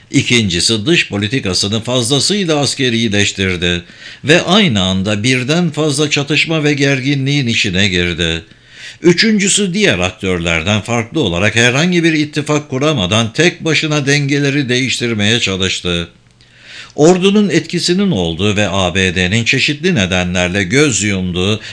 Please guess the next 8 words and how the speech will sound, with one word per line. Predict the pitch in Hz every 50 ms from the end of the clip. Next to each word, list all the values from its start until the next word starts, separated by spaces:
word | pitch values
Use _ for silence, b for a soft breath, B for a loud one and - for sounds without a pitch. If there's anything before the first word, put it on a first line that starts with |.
| B -
Libya | 107 123 165 202 175 165 180 185 180
gibi | 165 147 165 170 175 175 151
bir | 156 170 165 143
çatışma | - 156 151 147 156 147 - 160 185 175
sahasında | - - 117 98 90 87 87 - 107 104 98 95 110 113 104
bu | 131 170 170 107
işe | 135 - - -
yaradı. | 190 185 143 104 98 92 85 76 80 80 76 71